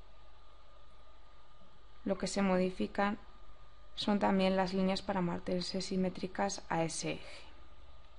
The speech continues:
La siguiente herramienta, fija, lo que hace es fijar la posición de un elemento con respecto al eje de coordenadas. En este caso vamos a fijar, por ejemplo,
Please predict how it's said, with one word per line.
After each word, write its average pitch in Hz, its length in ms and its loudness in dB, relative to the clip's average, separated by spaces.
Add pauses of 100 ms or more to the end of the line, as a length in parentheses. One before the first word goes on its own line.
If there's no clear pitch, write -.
(1200)
La 202 100 4
siguiente 208 420 4
herramienta, 233 680 4 (140)
fija, 226 460 0 (120)
lo 185 180 2
que 196 120 4
hace 196 420 4
es - 160 0
fijar 196 420 6
la 180 120 6
posición 185 580 2
de 180 40 6
un 185 80 6
elemento 202 520 6
con 208 160 -2
respecto - 480 0
al 190 120 6
eje 220 200 0
de 202 140 2
coordenadas. 170 760 0 (680)
En 196 60 -2
este 185 240 -2
caso 202 300 2
vamos 190 240 2
a 196 40 -2
fijar, 190 360 -2
por 190 160 -2
ejemplo, 214 500 0